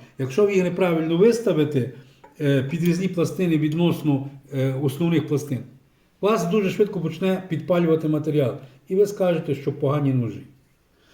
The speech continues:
Коротше, я хотів вам донести то, що якщо виробник зробив то з певними технічними характеристиками, і воно, щоб адекватно працювало,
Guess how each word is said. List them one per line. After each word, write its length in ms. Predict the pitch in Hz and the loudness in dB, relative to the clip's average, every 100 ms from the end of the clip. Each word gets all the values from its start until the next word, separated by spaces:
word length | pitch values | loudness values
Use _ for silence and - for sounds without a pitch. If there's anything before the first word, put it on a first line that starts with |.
| - - - - _ _ _ _ _ | -20 -20 -20 -20 _ _ _ _ _
Коротше, 500 | 117 160 175 - 107 | -2 0 0 -2 -2
я 160 | 120 170 | 0 0
хотів 300 | 170 135 180 | -2 -2 0
вам 180 | 170 147 | 0 2
донести 440 | 156 170 170 151 | 2 0 -2 -4
то, 240 | 135 175 160 | 0 0 -2
що 320 | - 131 123 - - - _ _ _ _ 139 | -2 -2 -2 -8 -18 -20 _ _ _ _ -12
якщо 440 | 135 - - 175 | -10 -10 -2 0
виробник 600 | 151 147 143 165 147 120 | 0 -2 0 0 -2 -4
зробив 540 | 117 139 131 175 208 196 | -4 -2 0 0 0 -2
то 280 | 131 - - _ _ | -4 -6 -16 _ _
з 320 | - - - _ _ _ _ | -18 -18 -18 _ _ _ _
певними 640 | 165 170 165 151 143 123 - | 0 2 2 0 0 -2 -10
технічними 540 | 131 175 175 - 147 139 | -12 -10 -10 -8 -6 -6
характеристиками, 960 | 143 143 - 170 175 - 127 127 120 - - _ - | -8 -8 -8 -8 -6 -8 -10 -12 -12 -18 -20 _ -12
і 80 | 131 | -8
воно, 440 | 147 170 - - - | -6 -6 -8 -14 -18
щоб 200 | - - | -14 -12
адекватно 520 | 143 143 - 160 156 127 | -10 -12 -6 -6 -6 -10
працювало, 680 | 139 127 151 160 147 127 | -12 -12 -10 -6 -6 -8